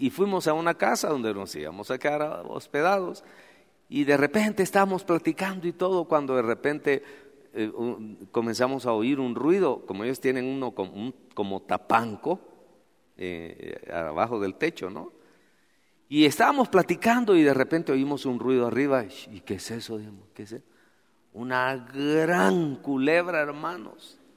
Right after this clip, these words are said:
arriba. Y, y nosotros nos quedamos, pero asustados.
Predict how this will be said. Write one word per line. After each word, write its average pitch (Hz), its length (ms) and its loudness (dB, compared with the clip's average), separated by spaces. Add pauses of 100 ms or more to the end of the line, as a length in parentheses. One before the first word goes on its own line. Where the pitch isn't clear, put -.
(440)
arriba. 170 680 2 (440)
Y, 269 480 0
y 127 140 0
nosotros 135 500 2
nos 127 200 0
quedamos, 139 540 6
pero 113 260 2
asustados. - 1200 4